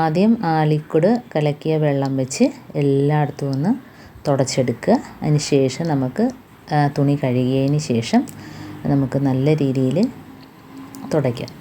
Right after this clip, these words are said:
അപ്പോൾ നല്ലൊരു മണവുമാണ് ഈ ലിക്വിഡിൻ്റെ, നല്ലൊരു മണമാണ് അതിനകത്ത് കിട്ടുന്നത്. അതിന് ശേഷം നമുക്ക്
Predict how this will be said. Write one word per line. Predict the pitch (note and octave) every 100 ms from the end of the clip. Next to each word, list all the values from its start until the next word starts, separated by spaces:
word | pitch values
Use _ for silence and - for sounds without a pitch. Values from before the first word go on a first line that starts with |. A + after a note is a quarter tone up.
| D#3
അപ്പോൾ | C#3+ D#3
നല്ലൊരു | - A#2+ F3+ G3 F#3+ F3
മണവുമാണ് | C#3+ D3 F3+ F3 C#3+ C#3+ F3+ - - - - - D3+
ഈ | C#3+
ലിക്വിഡിൻ്റെ, | C#3+ - D3+ D3 D#3+ A3 - - - -
നല്ലൊരു | C3+ D3 D#3+ E3
മണമാണ് | D3+ C#3+ D3+ C#3+
അതിനകത്ത് | C#3 C#3 C#3 D3
കിട്ടുന്നത്. | C3 B2+ C3+ B2+ F3 B3 - - -
അതിന് | E3+ F#3+ F#3+
ശേഷം | F3 E3 G#3 G#3
നമുക്ക് | F#3+ F3+ G3